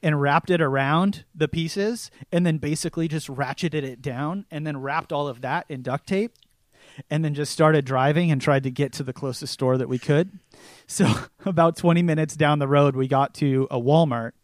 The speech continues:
and we stopped at the Walmart. We went in. It was such a trip. Two thirty in the morning by this time, Easter Sunday. That Walmart was packed.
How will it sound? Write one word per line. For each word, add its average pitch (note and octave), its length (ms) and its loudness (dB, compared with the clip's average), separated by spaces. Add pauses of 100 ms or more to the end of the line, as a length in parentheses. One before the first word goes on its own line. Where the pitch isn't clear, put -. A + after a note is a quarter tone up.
(360)
and D3 80 -2
we C#3+ 80 0
stopped E3+ 300 4
at E3+ 80 -4
the D#3+ 60 -2
Walmart. D#3 360 0
We C#3+ 120 -6
went D3+ 200 -2
in. C#3 280 -4 (240)
It D#3+ 80 -2
was D3+ 160 -2
such D3+ 200 -4
a D3+ 60 -4
trip. C3+ 320 -6 (1200)
Two G#3 160 4
thirty E3 280 2
in D3+ 60 0
the C#3+ 60 0
morning C3+ 360 0
by B2+ 100 -2
this B2 220 -4
time, B2 360 -4 (360)
Easter E3 340 0
Sunday. C#3 540 -6 (240)
That E3 140 -2
Walmart E3+ 380 0
was C3 180 -10
packed. - 520 -10